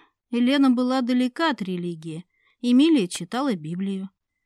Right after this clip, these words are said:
Елена ненавидела реку и сырость. Эмилия обожала. Она вспоминала дом у реки. Могу поспорить, что она потомок семьи Гринелли или Гринфелли, считавшей себя потомком этрусской принцессы.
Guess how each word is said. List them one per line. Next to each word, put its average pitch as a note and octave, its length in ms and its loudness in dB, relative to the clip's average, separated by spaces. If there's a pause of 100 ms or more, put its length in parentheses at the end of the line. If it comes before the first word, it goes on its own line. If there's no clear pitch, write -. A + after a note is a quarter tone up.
(340)
Елена B3 420 4
ненавидела A#3 680 2
реку A3+ 340 -2
и A#3 80 -2
сырость. B3 580 -4 (180)
Эмилия A3+ 560 2
обожала. F#3+ 720 -6 (180)
Она G#3+ 260 0
вспоминала G3+ 720 -6
дом F#3 320 -4
у G3 40 -4
реки. F#3 460 -12 (880)
Могу C#4 320 2
поспорить, C#4+ 600 -4
что A#3+ 260 -6
она C4+ 220 0
потомок A#3+ 560 -4
семьи A#3 340 -2
Гринелли A3 560 0
или G#3+ 220 -2
Гринфелли, G3+ 680 -6
считавшей F3+ 580 -10
себя F3 320 -10
потомком F3 680 -8
этрусской E3+ 520 -12
принцессы. E3+ 720 -14